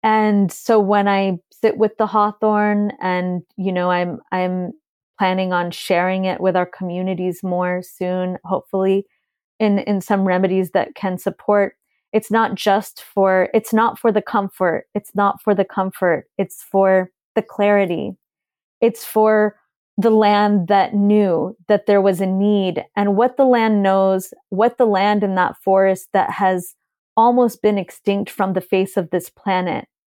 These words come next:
that specific place, what that place knows about surviving, about resisting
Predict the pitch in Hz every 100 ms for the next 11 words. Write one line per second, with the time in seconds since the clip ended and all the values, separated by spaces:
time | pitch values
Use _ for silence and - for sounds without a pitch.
0 | _ _ _ - 233 - - 220 - 247
1 | 247 254 - - 202 87 - _ _ _
2 | _ - 226 233 233 214 - - 190 196
3 | - 190 190 185 170 - - - _ _
4 | - 220 196 190 - 202 180 180 180 175
5 | 196 220 - _ _ _ _ _ - 196
6 | 214 - 196 185 175 180 - 180 139 190